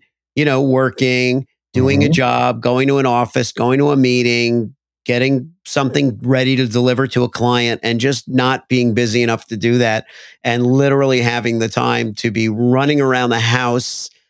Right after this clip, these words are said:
Speaker 1: with a tripod and my phone and trying to measure the, the height of the chair so that when I sit in the other chair, the, the, the thing will cut, the, the reverse shots will cut together.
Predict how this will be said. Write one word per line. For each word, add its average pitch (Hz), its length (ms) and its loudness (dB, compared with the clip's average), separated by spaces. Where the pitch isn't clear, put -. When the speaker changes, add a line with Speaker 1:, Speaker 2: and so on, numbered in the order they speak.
Speaker 1:
with 117 140 -2
a 113 80 0
tripod 131 880 -2
and 117 180 -2
my 110 140 -2
phone 127 680 -2
and 117 420 -4
trying 151 320 -2
to 139 80 0
measure 135 640 0
the, 113 420 0
the 110 240 -2
height 131 340 0
of 110 120 -4
the 113 100 -2
chair 135 540 0
so 117 220 -2
that 113 260 -2
when 120 220 0
I 113 120 0
sit 147 280 -2
in 143 100 2
the 127 120 2
other 127 260 0
chair, 131 460 -2
the, 113 340 -4
the, 110 440 -10
the 113 200 -12
thing 147 160 -4
will 123 160 -4
cut, 131 280 -4
the, 101 460 -6
the 92 680 -10
reverse 135 360 -2
shots 117 360 -4
will 117 160 -2
cut 139 280 -2
together. 107 500 -4